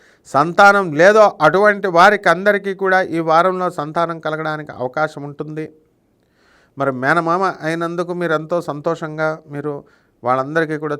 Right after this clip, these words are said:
చాలా గొప్ప గొప్ప కానుకలు ఇవ్వడానికి మీరు ప్లాన్ చేస్తూ ఉంటారు. మరి ఈ ధనుసు రాశిలో ఎవరైతే ఉన్నారో, కొత్తగా పెళ్ళైనటువంటి వాళ్ళు, వాళ్ళ రిలేషన్స్‌ని బిల్డప్ చేసుకోవాలా, మధ్య,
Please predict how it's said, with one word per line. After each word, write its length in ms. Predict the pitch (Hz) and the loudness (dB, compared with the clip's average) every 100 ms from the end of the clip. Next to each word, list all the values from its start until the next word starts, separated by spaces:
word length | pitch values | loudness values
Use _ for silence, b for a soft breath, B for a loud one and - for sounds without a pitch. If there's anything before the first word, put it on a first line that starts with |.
| 147 | -8
చాలా 180 | 127 135 | -8 -6
గొప్ప 320 | 117 117 147 | -8 -8 -6
గొప్ప 280 | 139 139 160 | -6 -6 -6
కానుకలు 480 | 139 131 156 156 | -4 -4 -4 -6
ఇవ్వడానికి 480 | 147 135 139 139 135 | -6 -4 -4 -4 -8
మీరు 380 | 131 127 123 117 _ _ _ | -12 -8 -8 -10 _ _ _
ప్లాన్ 280 | 110 127 143 | -4 -4 -4
చేస్తూ 300 | 131 - 127 | -10 -10 -12
ఉంటారు. 480 | 123 120 135 143 - _ _ _ _ _ _ b b b b b | -12 -8 -8 -8 -12 _ _ _ _ _ _ b b b b b
మరి 180 | 131 147 | -2 -2
ఈ 320 | 160 90 147 | -2 -4 -6
ధనుసు 520 | 165 117 156 196 196 190 | -6 -2 -2 0 -2 0
రాశిలో 560 | 180 180 185 185 185 180 _ _ | 0 0 0 0 0 -4 _ _
ఎవరైతే 500 | 139 143 170 180 180 | -4 0 0 0 -2
ఉన్నారో, 640 | 180 143 156 165 170 170 - _ _ _ _ b b b _ | -6 -6 -2 0 0 -2 -8 _ _ _ _ b b b _
కొత్తగా 360 | 143 143 180 180 | -2 0 2 2
పెళ్ళైనటువంటి 800 | 180 170 175 175 165 165 160 156 | 2 0 0 -2 -4 -6 -6 -2
వాళ్ళు, 480 | 160 165 165 170 - _ _ - | -2 0 -4 -6 -12 _ _ -6
వాళ్ళ 160 | 143 151 | -2 -2
రిలేషన్స్‌ని 800 | 143 151 175 170 165 - 160 160 | -2 -2 -2 -4 -10 -12 -12 -10
బిల్డప్ 460 | 135 135 156 160 | -6 -4 -6 -4
చేసుకోవాలా, 540 | 156 147 - 147 147 147 | -8 -8 -6 -4 -2 -4
మధ్య, 380 | 123 123 147 | -6 -10 -10